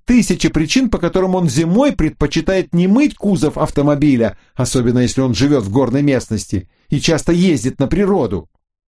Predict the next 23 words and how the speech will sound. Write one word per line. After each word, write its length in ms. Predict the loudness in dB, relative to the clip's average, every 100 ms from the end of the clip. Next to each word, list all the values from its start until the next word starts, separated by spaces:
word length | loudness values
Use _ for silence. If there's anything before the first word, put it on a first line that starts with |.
| _ -2
Грязь, 560 | 0 2 2 0 -4
снег 540 | -6 2 4 4 0 -2
и 80 |
дождь 320 | 0 0 0 -2
сделают 480 | -2 0 0 -2
свое 260 | -2 0 0
дело, 400 | 2 0 -2 -6 _ _ _ _ _ -10
и 60 | -4
через 340 | 0 0 0
несколько 400 | 0 -2 -2 -2
дней 260 | 0 2 2
машина 400 | 0 0 0 0
снова 400 | 0 0 0 0
запачкается. 800 | -2 -2 -4 -4 -6 -6 -14 -18 _ _ _ _ _
А 140 | -4 -2
салон, 440 | 0 0 0 0
с 100 | 0
точки 320 | -2 -2 -2
зрения 440 | 0 2 2 0 0
того 360 | -2 -2 -2
же 120 | -2
здравого 460 | -2 0 0 0 -2
смысла, 520 | -2 -2 0 -2 -4